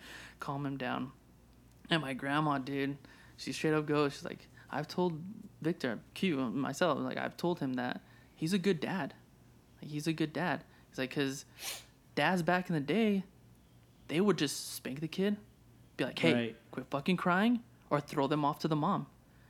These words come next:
Speaker 1: He's like, "The fact that he sits here and I've seen him get bottles for him, I've seen him just be composed when Liam is freaking out because he wants a bottle or whatever it may be, and just for him to just stay calm, collected,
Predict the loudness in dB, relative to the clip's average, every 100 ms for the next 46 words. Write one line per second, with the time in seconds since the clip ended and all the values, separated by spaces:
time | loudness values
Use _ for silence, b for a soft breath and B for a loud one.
0 | b 0 0 -2 2 2 4 0 0 -10
1 | -8 -6 -2 -2 -2 -2 2 2 0 b
2 | b b 0 0 0 0 0 2 0 2
3 | 2 2 B B B -4 2 4 2 0
4 | 0 2 4 4 4 0 4 4 2 B
5 | B B -20 -14 -2 -2 -2 -14 -2 -2
6 | 2 0 0 2 2 2 -2 -8 -10 -2
7 | 0 0 0 -4 -8 -6 -2 0 0 -4
8 | -2 -2 0 2 0 0 -6 -8 -6 -6
9 | -2 -2 0 0 -2 -2 -4 -2 -2 0
10 | 0 -2 0 -2 -2 B B B B -6
11 | -4 -6 -4 -2 0 0 -2 -4 -4 -4
12 | -4 0 2 0 -4 -8 -4 -2 -4 -4
13 | -4